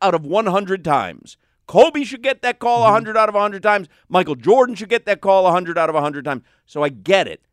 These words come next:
Speaker 1: But also, you know, it's a Friday night against Boston in, you know, game thirty-five or whatever.
Speaker 2: And if Jordan or Kobe did not get that call, they wouldn't sit and complain like a two-year-old for a minute laying on the ground.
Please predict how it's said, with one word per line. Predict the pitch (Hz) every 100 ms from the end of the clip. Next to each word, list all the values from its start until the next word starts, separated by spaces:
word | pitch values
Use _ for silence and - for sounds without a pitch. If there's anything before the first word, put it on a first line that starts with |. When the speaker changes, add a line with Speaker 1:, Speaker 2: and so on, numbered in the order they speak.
| _ _ _ _
Speaker 1:
But | 214 233
also, | 247 233 - 151 135 113 110 107 _ _ _ -
you | 190
know, | 113
it's | 120 165
a |
Friday | - 190 180 165
night | 143 147 135 123
against | 131 113 123 117 - 123
Boston | 135 135 117 - 120 110 110 -
in, | 127 120 110 107 107 -
you | 127
know, | 101 90
game | 95 120 113
thirty-five | 101 131 117 104 - 95 82 80 95
or |
whatever. | 78 67 - - _ _ 170
Speaker 2:
And | 175 175 165
if | 127
Jordan | 107 147 185 190 160
or | 139
Kobe | - 202 226 202 214
did | 160 147
not | 139 202 254
get | 165 127
that | 123 120
call, | 127 123 131 135 _ _ _
they | 160 277
wouldn't | 285 285 208
sit | - 233
and | 220 196
complain | 185 156 185 202 196
like | 175 165
a | 160
two-year-old | - 190 160 139 135 127
for | - 131
a | 120
minute | 127 151 135 _
laying | 110 139 147 139
on | 127 117
the |
ground. | 104 101 87 85 _